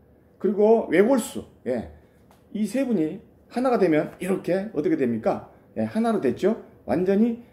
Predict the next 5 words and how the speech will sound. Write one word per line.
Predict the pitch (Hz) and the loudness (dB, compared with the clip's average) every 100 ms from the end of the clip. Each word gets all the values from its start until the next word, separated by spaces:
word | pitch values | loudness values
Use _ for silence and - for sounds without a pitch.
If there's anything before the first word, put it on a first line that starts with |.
| - - - | -20 -16 -4
어, | 120 123 120 120 110 - _ _ - | 0 2 2 -2 -6 -10 _ _ -6
고집이 | - 156 185 | -2 0 0
센 | 185 196 | 0 2
사람이나, | 190 185 190 180 180 202 262 254 - _ _ - | 4 4 4 2 0 0 0 -4 -18 _ _ -8
예, | - 104 - | -4 -4 -6